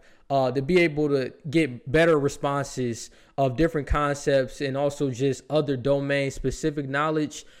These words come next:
Uh, also is helping to be able to, uh, reduce errors.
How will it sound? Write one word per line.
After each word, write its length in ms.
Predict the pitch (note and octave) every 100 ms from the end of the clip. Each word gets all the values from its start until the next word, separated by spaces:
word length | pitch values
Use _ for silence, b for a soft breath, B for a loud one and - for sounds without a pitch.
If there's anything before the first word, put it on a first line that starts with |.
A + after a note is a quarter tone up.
| b b
Uh, 180 | C#3+ C3+
also 680 | B2 D3 F3+ - F3 E3 D3
is 200 | D3 C#3+
helping 440 | D#3 D#3+ D#3+ D3
to 140 | -
be 160 | C3+ C#3
able 260 | C#3+ C3 C3
to, 300 | B2 - - -
uh, 180 | B2+
reduce 480 | A#2+ B2+ A2+ D#3+ C#3+ -
errors. 480 | D3 E3 F3 F3+